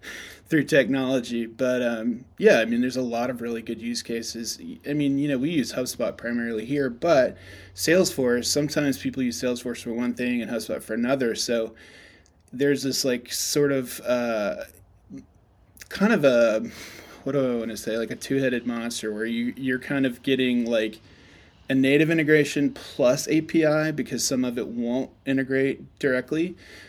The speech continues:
Um, you know, there's some challenges that you can run into with, like, bilateral communication, and, and A P I can solve for those things. So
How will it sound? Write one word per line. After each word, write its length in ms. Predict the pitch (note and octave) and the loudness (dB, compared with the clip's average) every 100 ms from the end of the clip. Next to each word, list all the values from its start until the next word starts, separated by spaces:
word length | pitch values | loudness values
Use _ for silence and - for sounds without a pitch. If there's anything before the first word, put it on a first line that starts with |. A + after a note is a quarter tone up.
| - | -18
Um, 600 | - B2+ B2 A#2 A2+ G#2+ - | -6 -2 -2 -2 -4 -6 -6
you 140 | B2+ | -2
know, 100 | B2+ | -2
there's 220 | A#2+ A#2 | -2 -2
some 140 | - A#2+ | -2 -2
challenges 440 | A#2+ A2+ A#2 A#2 | -4 -6 -6 -6
that 80 | - | -8
you 60 | A2 | -6
can 100 | A#2+ | -4
run 140 | A2 | -2
into 260 | A#2+ - A2+ | -2 -2 -6
with, 100 | A2 | -4
like, 200 | G#2+ G2+ | -8 -6
bilateral 440 | G#2+ G#2+ G#2+ A2+ | -6 -6 -8 -10
communication, 1000 | - A2+ A2 G2+ B2 A#2+ - A#2 A2+ A2+ - | -10 -10 -10 -6 -4 -4 -4 -6 -6 -8 -10
and, 340 | A2+ A2 G#2+ - | -10 -10 -10 -10
and 120 | A#2 | -8
A 140 | - | -8
P 140 | B2 A#2+ | -6 -4
I 100 | A#2 | -4
can 160 | A2+ | -4
solve 400 | A2 - A2 A#2 | -8 -4 -4 -4
for 140 | - D#2+ | -6 -10
those 260 | E2 G2 | -8 -8
things. 380 | - D2 D#2+ - | -8 -10 -10 -10
So 340 | - A2 A2 | -6 -2 -4